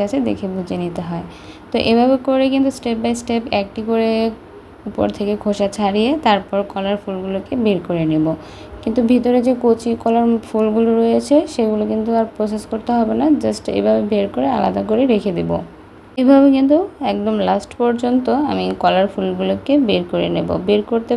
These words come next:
করতে দুটি কলার মোচা থেকেই কিন্তু কলার ফুলগুলো বের করে নেওয়া হয়ে গিয়েছে। আর কচি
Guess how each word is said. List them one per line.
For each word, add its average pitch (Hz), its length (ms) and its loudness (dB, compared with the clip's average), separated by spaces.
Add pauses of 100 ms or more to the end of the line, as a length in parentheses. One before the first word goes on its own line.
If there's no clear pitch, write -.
করতে 240 320 -2 (520)
দুটি 254 300 4
কলার 240 320 6
মোচা 233 220 4 (100)
থেকেই 254 340 2
কিন্তু 277 220 2 (200)
কলার 208 300 6
ফুলগুলো 214 400 0 (100)
বের 208 220 4
করে 220 200 2
নেওয়া 220 200 0
হয়ে 214 200 4 (100)
গিয়েছে। 190 420 2 (420)
আর 208 160 4 (720)
কচি 247 260 4